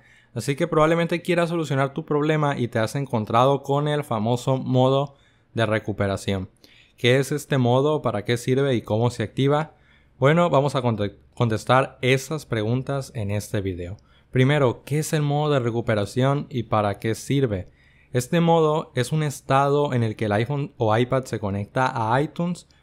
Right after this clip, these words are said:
para poder resolver problemas en el sistema operativo. Dicho de manera más sencilla, si su iPhone se reinicia o a-, a-, tras actualizar se les desco-, simplemente ya no funciona el Wi-Fi o la cámara o lo que sea,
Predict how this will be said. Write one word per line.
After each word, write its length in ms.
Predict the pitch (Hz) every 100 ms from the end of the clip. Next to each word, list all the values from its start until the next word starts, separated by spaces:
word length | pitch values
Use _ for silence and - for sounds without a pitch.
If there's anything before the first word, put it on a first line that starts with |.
| -
para 260 | 127 139
poder 320 | 139 123 117 127
resolver 460 | 131 - 107 110
problemas 560 | 131 127 127 127 131 -
en 160 | 117 110
el 80 |
sistema 320 | 120 - 113 110
operativo. 640 | 104 95 95 135 107 87 - _ _ -
Dicho 260 | 113 -
de 100 | 131
manera 360 | 123 110 113 123
más 180 | 113 117
sencilla, 600 | 151 147 160 143 143 - _ -
si 100 | -
su 160 | 120
iPhone 300 | 113 117 131
se 160 | - 104
reinicia 880 | 92 95 135 151 - 135 127 135 - _ _
o 300 | 117 120 123
a-, 180 | 120 113
a-, 160 | - _
tras 220 | - 113 120
actualizar 640 | 107 113 107 98 113 127
se 220 | 131 113
les 440 | 104 101 98 - -
desco-, 380 | 107 - 107 110
simplemente 480 | 120 123 127 123
ya 140 | 123 120
no 100 | 123
funciona 320 | 110 104 113
el 60 | 113
Wi-Fi 560 | 107 104 110 120 123
o 80 | 110
la 160 | 95 -
cámara 560 | 117 127 123 123 127
o 160 | - 110
lo 140 | 107
que 100 | 101
sea, 400 | 101 123 139 156